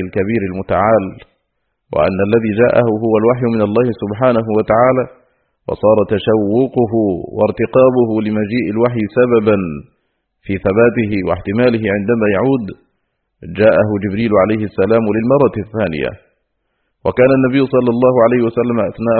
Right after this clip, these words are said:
فترة الوحي يذهب إلى غار حراء فيخلو فيه، وبيناه ونازل ذات يوم إذ سمع صوتا من السماء، فرفع رأسه فإذا جبريل عليه السلام في صورته التي خلقها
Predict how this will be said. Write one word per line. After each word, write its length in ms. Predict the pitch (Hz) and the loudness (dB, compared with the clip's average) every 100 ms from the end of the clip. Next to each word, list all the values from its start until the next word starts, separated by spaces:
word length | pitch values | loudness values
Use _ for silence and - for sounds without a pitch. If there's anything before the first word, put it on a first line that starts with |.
| 113 | -2
فترة 280 | 107 110 104 | -2 -2 -2
الوحي 260 | 101 113 110 95 | 0 0 0 -2
يذهب 260 | 87 113 98 90 | -2 -2 -2 -2
إلى 100 | 95 101 | 0 2
غار 140 | 107 98 | 0 0
حراء 280 | 107 120 107 107 104 - _ _ _ _ _ | 0 2 0 -2 -6 -12 _ _ _ _ _
فيخلو 380 | 82 101 95 98 - | -2 -2 -2 -4 -4
فيه، 220 | 104 90 87 95 _ _ 98 | -4 -4 -6 -10 _ _ -2
وبيناه 500 | 101 98 101 110 120 107 | 2 2 4 2 2 0
ونازل 400 | 95 104 98 101 95 95 | 0 0 0 -2 -2 -2
ذات 160 | 90 90 101 | -2 -2 -2
يوم 140 | 101 95 78 | -2 -4 -4
إذ 60 | 98 - | -6 -2
سمع 200 | 117 110 107 127 | 0 0 0 0
صوتا 220 | 120 107 104 | 0 -2 -4
من 60 | 98 | -6
السماء، 380 | - 104 117 95 101 - _ _ _ _ _ _ | -6 -2 0 -2 -4 -12 _ _ _ _ _ _
فرفع 360 | 87 101 107 92 107 | -2 0 2 2 4
رأسه 280 | 98 110 104 95 | 2 -2 -2 -4
فإذا 320 | 107 113 113 104 | -4 -2 0 0
جبريل 360 | 107 104 139 113 87 | 0 -2 -2 0 0
عليه 200 | 95 98 92 | 0 -2 -4
السلام 440 | 95 101 107 101 95 - | -4 0 2 2 -2 -6
في 80 | 113 101 | -6 -4
صورته 420 | 107 110 117 92 87 | -2 0 0 -2 -8
التي 300 | 92 101 90 90 104 | -4 -4 -4 -6 0
خلقها 480 | 107 92 117 104 | 2 2 0 0